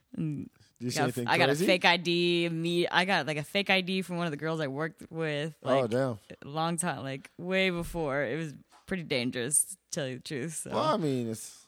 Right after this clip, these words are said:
Speaker 1: it was
Speaker 2: it's
Speaker 1: a nice little, like, flirt with danger. I don't, I
Speaker 2: At
Speaker 1: don't
Speaker 2: sixteen, yeah, I
Speaker 1: Yeah,
Speaker 2: can
Speaker 1: and
Speaker 2: see
Speaker 1: I was
Speaker 2: that.
Speaker 1: like, "Oh, I'll do it."
Speaker 2: Wait, wait, so then, w-, um, and then that, after that, you're like, "That's it? This is the kind of stuff I wanna do?"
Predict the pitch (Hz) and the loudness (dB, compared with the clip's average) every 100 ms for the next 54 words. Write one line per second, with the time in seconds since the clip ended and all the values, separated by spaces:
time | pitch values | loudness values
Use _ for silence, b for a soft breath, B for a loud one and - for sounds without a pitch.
0 | - 185 190 208 202 202 185 170 160 156 | -10 -4 0 4 4 4 2 0 0 -2
1 | - 170 143 156 151 147 151 135 131 151 | -4 -2 -2 -2 -2 -2 -2 -2 -2 -4
2 | - _ - 147 143 127 - - 135 143 | -6 _ 0 2 2 -2 -8 -2 0 2
3 | 170 - 170 185 156 170 165 180 180 180 | 2 2 2 2 4 4 6 4 4 6
4 | 165 175 190 202 240 277 285 277 - - | 8 6 4 0 2 2 2 0 0 -2
5 | 226 247 240 - _ _ _ - 175 175 | -2 -4 -4 -8 _ _ _ 0 6 6
6 | 165 170 160 160 156 113 147 - 143 147 | 6 4 4 2 -2 -4 -4 0 2 4
7 | 139 131 123 113 - _ _ 139 147 143 | 4 2 -2 -6 -12 _ _ 0 2 4
8 | 139 - - 135 135 143 139 120 113 110 | 2 0 -2 0 2 2 4 2 0 -2
9 | 110 139 143 123 120 113 113 - 120 113 | -2 -2 -2 -6 -10 -8 -8 -4 -6 -4
10 | 110 - 110 107 101 117 | -6 -2 -2 -2 0 -2